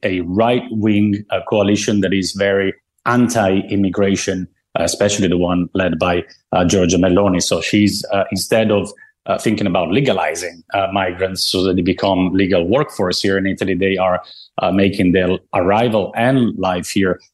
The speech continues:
uh, pretty difficult. So what they are saying, uh, is that in this budget, um, they, uh, promised to, uh, give incentives to mothers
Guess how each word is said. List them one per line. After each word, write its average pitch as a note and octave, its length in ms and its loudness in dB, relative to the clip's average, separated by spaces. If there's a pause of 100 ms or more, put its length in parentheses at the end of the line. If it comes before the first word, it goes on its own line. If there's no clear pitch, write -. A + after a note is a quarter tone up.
(160)
uh, F#2+ 220 0
pretty A#2 220 0
difficult. G#2+ 360 0
So A#2 200 0
what C3+ 220 0
they C3+ 140 2
are G#2+ 120 0
saying, G#2+ 640 -2 (240)
uh, G2 340 0
is G#2 180 -2
that F#2+ 240 0
in D3 160 4
this A#2+ 200 2
budget, F#2 500 -2 (360)
um, F#2+ 440 -2
they, G2+ 360 0
uh, F2+ 420 -4 (280)
promised - 560 0 (340)
to, A2 680 2 (240)
uh, G2+ 200 0
give G#2+ 220 0
incentives B2+ 760 0
to A2+ 140 0
mothers B2 640 0